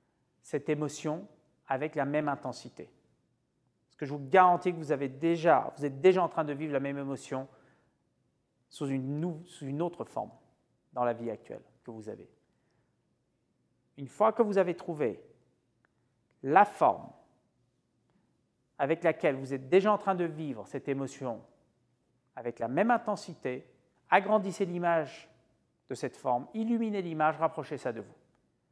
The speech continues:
Mettez votre attention sur les sons, les bruits de cette forme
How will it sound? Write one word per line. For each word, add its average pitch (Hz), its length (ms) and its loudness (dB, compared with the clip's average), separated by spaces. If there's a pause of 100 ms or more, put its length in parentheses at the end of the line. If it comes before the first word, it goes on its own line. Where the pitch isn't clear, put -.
(460)
Mettez 156 220 2
votre 180 200 0
attention 156 380 -2
sur 117 160 -8
les 101 80 -6
sons, 202 280 -6
les 175 100 -4
bruits 190 320 0 (580)
de 113 60 -12
cette 131 220 -8
forme 208 400 2